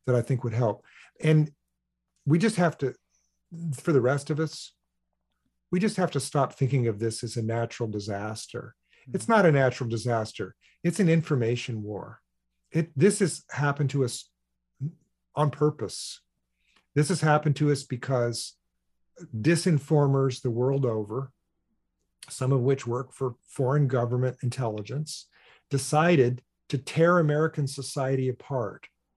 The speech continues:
Speaker 1: by undermining our trust <coughs> in science, in democracy, in, you know, uh, education, whatever they can get their hands on.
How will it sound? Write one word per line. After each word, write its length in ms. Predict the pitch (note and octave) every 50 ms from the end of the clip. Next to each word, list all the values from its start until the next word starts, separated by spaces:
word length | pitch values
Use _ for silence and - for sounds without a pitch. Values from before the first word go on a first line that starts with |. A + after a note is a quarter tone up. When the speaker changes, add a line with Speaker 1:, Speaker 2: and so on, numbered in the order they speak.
| _ _ _ _ _ _ _ _ -
Speaker 1:
by 260 | C3+ C3 C3 C3+ - -
undermining 540 | C#3+ D3 D3+ D#3 D3 C#3+ C#3+ C#3+ C#3+ C#3 C3
our 120 | B2 A#2+
trust 600 | A2+ - - C#3+ C3+ C3 C#3+ C#3+ - - - - _ _ _ _ _ _ _ _ _ _ -
<coughs> 380 | D3+ - - - A3 A3 -
in 140 | C3+ A2+ G#2
science, 760 | G#2 - - D#3 C#3+ C#3 D3 D#3+ E3+ D#3+ - - - - - _ _ _ _ -
in 120 | A#2+ A#2
democracy, 920 | A2+ G#2+ A#2+ A#2 C3 C#3 C#3 - D#3 C#3 - - D#3 D3 D3+ D#3 D3 - _ _ _ _ _ _ _ _ _ _ _ _ _
in, 440 | - C#3 B2+ A#2+ A#2 A#2 A#2 A#2 A2+ - _ _ _ _ _ _ _ _ _ _ _ _ _ _ _ _ _ _ _ _
you 120 | - C3+ A#2+
know, 220 | G#2+ G#2 G2+ - _ _ _ -
uh, 220 | A2 G#2 F#2+ F#2 - - _ _ -
education, 800 | B2+ A2+ A#2 A#2 - - B2 B2 C3 B2 - - D#3 D#3+ D#3+ D3+ - _ _ _ _ _ _ _ _ _ _
whatever 300 | - D#3+ E3+ F#3 G3 G3+
they 100 | G3 G3
can 160 | F#3+ F#3+ F3+
get 160 | D#3 F#3 F3+
their 120 | - E3 D3
hands 420 | C#3 D#3+ E3+ F3 F3+ E3+ C#3 -
on. 180 | - - -